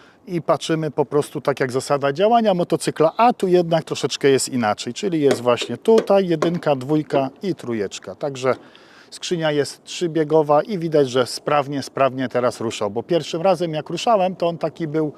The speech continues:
na pół sprzęgle i dopiero jechał. Także już teraz można powiedzieć, że poznaliśmy ten sprzęt i wiemy, o co chodzi, także jakby ko-, ktoś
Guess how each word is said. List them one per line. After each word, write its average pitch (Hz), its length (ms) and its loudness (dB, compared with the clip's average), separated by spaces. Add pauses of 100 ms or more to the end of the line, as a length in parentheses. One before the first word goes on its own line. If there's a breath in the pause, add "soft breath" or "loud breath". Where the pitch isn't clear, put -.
(340 loud breath)
na 151 140 2
pół 180 200 -2
sprzęgle 196 520 2
i 170 60 -2
dopiero 147 400 0
jechał. 101 380 -2
Także 147 400 -4 (680 loud breath)
już 170 260 0
teraz 151 480 2
można 143 280 0
powiedzieć, 139 520 -2
że 120 160 -2
poznaliśmy 151 680 -2
ten 147 220 0
sprzęt - 600 -2 (800 loud breath)
i 196 140 -6
wiemy, 139 320 2
o 120 80 2
co - 160 -4
chodzi, 135 440 0
także 110 360 -4
jakby 113 240 -2
ko-, 127 180 -4
ktoś - 500 -12